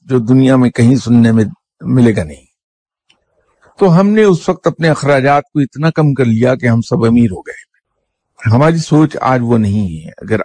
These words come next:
आज वो सोच आ जाए, चलिए उसका फिफ्टी परसेंट भी आ जाए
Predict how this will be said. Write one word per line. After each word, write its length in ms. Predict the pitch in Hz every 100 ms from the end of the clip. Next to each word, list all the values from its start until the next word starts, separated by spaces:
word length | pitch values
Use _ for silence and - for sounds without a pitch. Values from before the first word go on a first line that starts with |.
| -
आज 300 | 127 127 131
वो 180 | 110 113
सोच 360 | - 113 104 -
आ 100 | 107
जाए, 280 | 95 95 101
चलिए 380 | - 95 85 - -
उसका 260 | 98 - 110
फिफ्टी 340 | - 110 -
परसेंट 360 | 190 180 - 151
भी 100 | 107
आ 100 | 90
जाए 300 | 65 - -